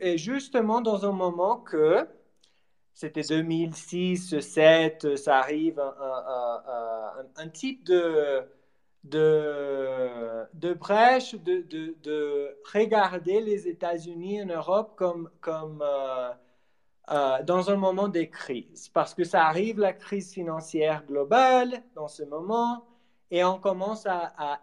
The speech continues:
accélérer ces procès. Mais il fallait un petit peu contextualiser l'importance de Obama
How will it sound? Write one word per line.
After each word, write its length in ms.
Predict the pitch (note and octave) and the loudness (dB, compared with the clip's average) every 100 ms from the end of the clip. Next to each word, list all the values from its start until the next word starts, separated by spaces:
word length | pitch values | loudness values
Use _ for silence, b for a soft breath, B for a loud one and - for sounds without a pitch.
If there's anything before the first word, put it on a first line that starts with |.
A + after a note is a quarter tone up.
| - | 0
accélérer 680 | A3 A#3 - G3+ F#3+ E3+ F3+ | 0 0 -4 -4 -2 -4 -6
ces 160 | F3+ E3 | -6 -12
procès. 680 | _ D3+ C#3 D#3+ F#3+ C4 - _ _ _ _ _ _ - | _ -8 -6 -2 -2 -2 -8 _ _ _ _ _ _ -4
Mais 360 | E3 F3 F#3 F#3 | 0 0 -2 -4
il 160 | F#3+ | -6
fallait 360 | F#3 A3+ A#3 D#4+ | 6 6 8 2
un 100 | D#4+ | 0
petit 180 | - C4+ | -2 -2
peu 260 | C4+ C4+ | 2 2
contextualiser 1000 | C4+ B3 A#3+ A#3+ - A3 G#3+ G3 C#4 C4 | 2 -2 -2 -4 0 2 0 0 0 0
l'importance 960 | F3 G3 C4+ C4+ A3+ - A3 C4 C#4+ D#3+ | 2 2 2 0 -2 0 -4 -4 -6 -4
de 200 | E3+ E3 | -4 -4
Obama 680 | F#3+ G3 F3 F3+ D#3+ D3 G#3+ | 4 6 6 2 0 -4 -4